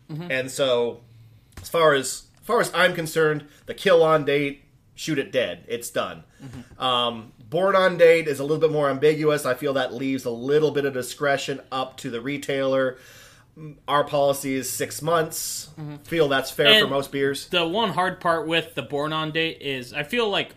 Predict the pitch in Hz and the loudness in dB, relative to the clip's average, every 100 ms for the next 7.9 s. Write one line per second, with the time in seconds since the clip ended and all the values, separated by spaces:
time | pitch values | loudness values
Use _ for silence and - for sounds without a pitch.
0 | - - 131 165 190 180 190 180 180 170 | -18 -10 -6 -4 -4 -4 -6 -6 -6 -6
1 | 156 139 123 151 156 147 156 147 156 - | -8 -10 -6 -4 -4 -2 -4 -4 -8 -8
2 | 135 131 127 - - - 147 135 117 156 | -6 -8 -8 -20 -18 -8 -8 -8 -14 -14
3 | - 185 196 156 175 170 - 175 139 139 | -2 2 2 2 -2 -2 -4 -4 -2 -2
4 | 156 156 156 156 151 143 131 - 143 139 | 0 0 -2 -4 -6 -6 -6 -4 -2 -2
5 | - 143 135 123 - 165 165 165 165 156 | -4 -8 -8 -10 -2 0 0 -2 -2 -2
6 | 127 139 156 147 151 156 147 127 123 160 | -4 -4 -2 0 0 -2 -4 -10 -8 -2
7 | 165 143 120 185 170 151 160 165 175 | -2 -2 -6 -4 -4 -4 -2 0 -2